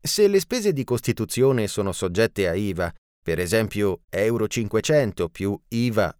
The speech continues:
ventidue per cento, la scrittura in partita doppia sarà date, codice, conti, descrizione,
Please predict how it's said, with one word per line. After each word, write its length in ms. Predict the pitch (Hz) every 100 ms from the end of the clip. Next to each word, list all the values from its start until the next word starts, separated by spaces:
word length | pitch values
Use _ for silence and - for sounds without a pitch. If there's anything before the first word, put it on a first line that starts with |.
| -
ventidue 540 | 104 95 95 92 104
per 160 | 90 85
cento, 600 | - 92 76 - 113 - _ _ _ _ -
la 140 | 143
scrittura 560 | 156 - 190 - 175 107
in 200 | 95 92
partita 420 | 104 104 139 160
doppia 400 | 165 156 - 190
sarà 440 | 160 120 98 85 80 _ _ _ _ _ _ _ _ _ _ -
date, 600 | 87 92 110 - - _ _ _
codice, 680 | - 85 78 85 113 165 - _ _ _ _ _ -
conti, 540 | 117 101 90 - 104 - _ _ _ -
descrizione, 1000 | 117 117 - 151 156 - 151 90 80